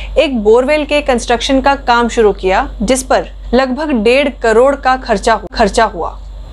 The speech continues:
पर पाँच साल बीत चुके हैं और अभी तक पीएचई डिपार्टमेंट इसे काम में नहीं ला सका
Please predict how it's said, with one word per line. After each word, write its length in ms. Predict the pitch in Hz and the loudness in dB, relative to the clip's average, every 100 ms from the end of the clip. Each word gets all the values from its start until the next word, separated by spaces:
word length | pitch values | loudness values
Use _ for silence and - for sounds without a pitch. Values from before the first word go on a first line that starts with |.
| - - 349 | -6 -2 0
पर 120 | 403 | 0
पाँच 360 | - 302 330 | 0 0 -2
साल 280 | - 294 330 | 0 2 2
बीत 280 | 277 285 294 | 2 -2 -2
चुके 300 | 277 269 269 | -4 0 2
हैं 340 | 277 262 262 254 | 2 2 0 2
और 220 | 226 247 | 2 2
अभी 340 | - 233 277 | 0 0 2
तक 220 | 311 196 - - - - - | 2 0 -2 -10 -12 -8 -2
पीएचई 360 | 262 277 330 349 | 2 2 2 0
डिपार्टमेंट 560 | 294 285 269 269 285 277 | 0 2 0 0 -6 -4
इसे 280 | 240 285 | -4 -2
काम 320 | 277 - 240 247 | -2 2 2 4
में 180 | 269 | 4
नहीं 300 | 262 226 247 | 4 4 4
ला 160 | 254 208 | 4 2
सका 420 | 190 180 156 - | -2 -8 -8 -10